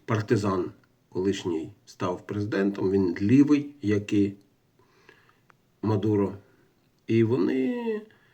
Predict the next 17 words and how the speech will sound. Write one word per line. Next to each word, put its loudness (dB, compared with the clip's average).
разом 2
люблять 4
друг -6
друга, -2
хвалять 0
одне -2
одного, -2
у -4
них -4
ліві 0
погляди, -2
а -6
Трамп, -4
нагадаю -6
вам, -4
дуже -10
правий. -4